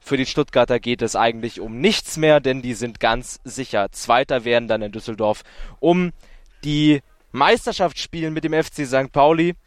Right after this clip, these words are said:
Und ja, die Pauli-, Sankt Paulianer sind wie schon die gesamte Saison, ähm, Erster. Jetzt mit fünfzehn Punkten ist das die Abschlusstabelle.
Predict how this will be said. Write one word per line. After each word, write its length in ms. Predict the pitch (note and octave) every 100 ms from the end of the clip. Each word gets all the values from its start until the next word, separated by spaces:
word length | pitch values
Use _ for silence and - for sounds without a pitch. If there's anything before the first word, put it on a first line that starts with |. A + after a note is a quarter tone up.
| _ - - _
Und 720 | - C#3 C#3+ D3 - - - - -
ja, 160 | A#2
die 120 | A#2+
Pauli-, 380 | B2+ A2+ A#2+ B2+
Sankt 220 | A#2 B2+
Paulianer 500 | C3 B2+ B2 B2+ C#3
sind 400 | A#2+ B2 B2+ - - _ - - -
wie 420 | A2 C3 C3 A#2 - - -
schon 280 | - - B2
die 80 | A#2
gesamte 320 | A2+ A#2+ A#2+
Saison, 360 | A2+ G#2 A2+ A2+
ähm, 280 | G#2 A2 G#2+
Erster. 600 | B2 D#3 F#3+ - F3 D#3
Jetzt 600 | C#3+ C#3 - - - -
mit 160 | B2+ -
fünfzehn 460 | D#3 D#3 - C#3
Punkten 480 | - D#3+ E3+ D#3 D3 - - - -
ist 180 | - C#3+
das 120 | C#3+
die 120 | - C3
Abschlusstabelle. 960 | C#3 - C3+ - A#2+ B2 B2+ B2+ B2